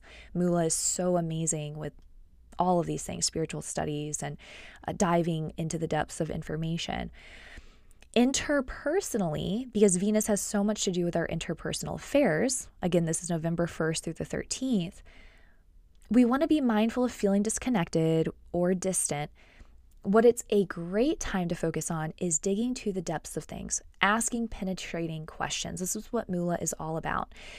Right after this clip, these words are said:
So allowing attention and energy to be on other people, asking them why they feel the way they do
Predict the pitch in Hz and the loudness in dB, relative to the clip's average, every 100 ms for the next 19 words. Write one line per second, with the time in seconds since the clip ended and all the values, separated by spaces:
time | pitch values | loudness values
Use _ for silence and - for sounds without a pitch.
0 | - - - 240 233 214 214 220 247 277 | -18 -10 2 4 4 2 2 2 0 -2
1 | 233 - - 190 185 190 190 - 165 165 | -6 -6 -6 -4 -2 -2 -2 -4 -4 -4
2 | 165 160 170 156 165 - 180 160 160 156 | -4 -4 -4 -2 -4 -2 -6 -6 -6 -8
3 | - 151 - - - - - - - - | -8 -8 -6 -8 -10 -20 -20 -20 -20 -20
4 | - - - - 196 202 208 226 220 214 | -20 -20 -20 -10 -6 -4 -4 -2 0 2
5 | 185 180 180 170 - 165 165 165 151 147 | 2 0 -2 -2 -4 -2 0 0 -2 -2
6 | 151 - - | -4 -4 -8